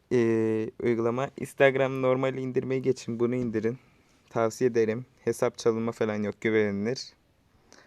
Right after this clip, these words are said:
Kullanın bence. Ben bunu kullanacağım.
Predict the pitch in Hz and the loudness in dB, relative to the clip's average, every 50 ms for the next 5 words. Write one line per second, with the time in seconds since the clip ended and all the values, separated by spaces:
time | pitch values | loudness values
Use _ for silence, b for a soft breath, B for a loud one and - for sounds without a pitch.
0 | b b b b b b _ _ - - 127 135 156 180 202 190 147 127 113 110 | b b b b b b _ _ -6 -4 -2 0 0 0 -2 -2 0 2 2 2
1 | 110 113 127 143 147 - 104 120 120 123 - - - - 117 120 120 123 - - | 2 0 0 -2 -2 0 0 0 0 0 -2 -4 -6 -4 -2 -2 -2 -4 -4 -4
2 | 120 113 113 107 104 104 104 104 120 120 127 139 | -2 0 0 0 -2 -4 -4 -6 -6 -8 -8 -10